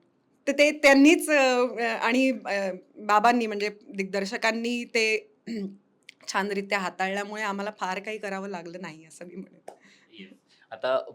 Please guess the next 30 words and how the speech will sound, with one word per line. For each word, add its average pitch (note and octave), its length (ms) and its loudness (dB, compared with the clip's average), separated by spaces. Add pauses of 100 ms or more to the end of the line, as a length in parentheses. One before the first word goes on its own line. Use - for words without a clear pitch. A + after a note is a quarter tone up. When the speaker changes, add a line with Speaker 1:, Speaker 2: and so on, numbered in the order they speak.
(180)
Speaker 2:
प्रमोद A#2 320 -2
पवारांचं A#2 540 -2
जसं A2+ 180 -4
मी B2 60 -4
प्रत्येक A#2 420 -4
कलाकारांना G#2 460 0
विचारलं F#2+ 400 -8
की A#2 340 -8
त्यांचं, G#2+ 600 -6 (140)
त्यांच्यासोबत A2 440 -6 (100)
काम G#2 240 -6
करण्याचा G#2+ 320 -8
एक्सपिरियन्स G#2 520 -12
कसा - 240 -16
होता? G2 180 -20 (380)
अर्थात C3+ 300 2
तू C3+ 400 -4
<laughs> - 140 -4
आता - 320 2 (440)
त्यांचीच B2+ 380 -2
मुलगी C3 320 -2
आहे C3+ 100 0
म्हटल्यानंतर, B2+ 640 -2
अ, A2 440 0 (180)
अ, A#2 40 -4 (320)
खूप C3+ 180 -4
लहानपणापासूनच A#2+ 920 -4
तुझ्यासोबत A2+ 400 -8
ते, A2 420 -6
अ, G2+ 160 -4